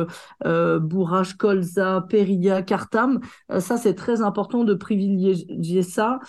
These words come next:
Et puis de, de faire un bilan, Al-, Alizé l'a dit, de faire un bilan aussi, de voir ce que l'athlète mange. Hein, parce que, euh, dans certaines fédérations, ils en prennent compte,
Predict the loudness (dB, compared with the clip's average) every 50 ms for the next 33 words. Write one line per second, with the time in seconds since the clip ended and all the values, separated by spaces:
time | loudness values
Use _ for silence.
0 | -20 _ _ -4 -2 -2 -2 -2 -2 0 2 2 2 2 2 0 2 2 0 0
1 | 2 2 2 2 2 2 2 2 2 2 0 0 0 -2 -2 0 0 0 0 2
2 | 2 2 2 0 0 -2 -4 -4 -2 0 0 0 0 0 0 2 2 2 2 0
3 | 0 0 2 2 0 0 -2 -4 -2 0 0 0 0 -2 -4 -2 0 0 2 2
4 | 0 0 -2 -4 0 2 2 2 2 2 0 -2 -4 -6 -10 -16 -20 -20 -20 -12
5 | -6 -6 -4 0 0 0 0 -2 -2 0 2 4 4 4 2 2 0 0 0 0
6 | 0 0 0 0 -2 -2 0 2 2 2 2 2 2 2 4 4 2 2 0 0
7 | -2 0 0 0 0 0 0 0 0 0 0 0 0 0 -2 -2 -4